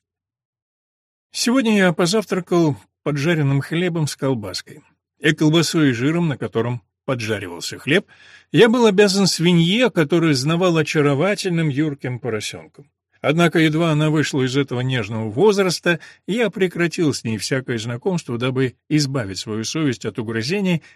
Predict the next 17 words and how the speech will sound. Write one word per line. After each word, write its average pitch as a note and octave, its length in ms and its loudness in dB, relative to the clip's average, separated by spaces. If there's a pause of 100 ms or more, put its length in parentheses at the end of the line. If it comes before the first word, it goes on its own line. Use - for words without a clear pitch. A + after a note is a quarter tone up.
(140)
когда D#3 300 -2
придёт D3 420 -4
неизбежный G#2 640 -6
час. - 360 -14 (640)
Я F3 140 6
уверен, F3+ 280 4
что - 180 -2
если D#3 280 2
бы D3+ 100 0
мне D#3+ 200 0
пришлось C3+ 360 -2
самому C#3+ 560 0
убивать A#2+ 360 -4
животных, A#2 540 -4
которых A2+ 420 -6
я A2 100 -4
ем, D#3+ 300 0